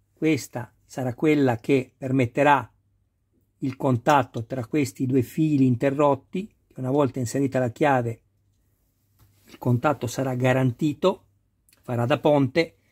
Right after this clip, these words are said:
Mi raccomando, la chiave non va girata, va solo ed esclusivamente inserita. Poi una volta che proveremo il funzionamento,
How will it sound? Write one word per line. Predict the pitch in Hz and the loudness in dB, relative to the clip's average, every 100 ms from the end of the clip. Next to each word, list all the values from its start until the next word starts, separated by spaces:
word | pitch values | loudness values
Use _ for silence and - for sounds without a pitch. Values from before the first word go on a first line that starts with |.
| _ _ | _ _
Mi | 147 | 2
raccomando, | 147 147 151 151 180 180 180 170 - _ | 2 2 0 4 4 2 0 -4 -6 _
la | 143 | -8
chiave | 117 175 185 175 160 | 0 2 2 2 0
non | 160 196 | 0 -2
va | 156 151 143 131 | 2 4 4 2
girata, | 135 139 135 127 - 127 | 0 2 2 0 -6 -6
va | 139 | -4
solo | 127 - - 202 214 214 | -6 -10 0 4 4 2
ed | 160 | 0
esclusivamente | 147 - 131 147 160 180 - - | -4 -6 -4 -2 0 -2 -6 -8
inserita. | 185 156 151 - 165 156 143 - 131 - _ _ _ _ _ _ _ _ | -2 0 0 2 2 4 0 -2 -6 -6 _ _ _ _ _ _ _ _
Poi | 175 165 135 | 2 4 2
una | 131 | 0
volta | 131 170 160 - 127 _ | 2 4 4 -2 -16 _
che | 156 143 - _ _ _ _ | 0 0 -2 _ _ _ _
proveremo | 147 139 170 165 131 | -4 2 4 4 2
il | 113 | -2
funzionamento, | - 156 208 254 254 139 117 110 - | -4 -6 0 2 2 0 -2 -6 -20